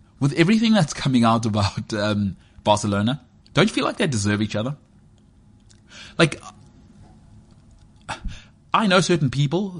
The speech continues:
that are just terrible humans and they get together and it's just a terrible situation. I'm not Mister Nicey Nicey. Ooh, I wish it would work out for them.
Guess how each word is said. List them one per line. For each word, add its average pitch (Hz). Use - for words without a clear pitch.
that 123
are 117
just 104
terrible 123
humans 113
and 110
they 107
get 113
together 107
and 104
it's 104
just -
a 104
terrible 117
situation. 98
I'm 190
not 156
Mister 127
Nicey 117
Nicey. 101
Ooh, 110
I 101
wish 104
it 95
would 95
work 98
out 98
for -
them. 80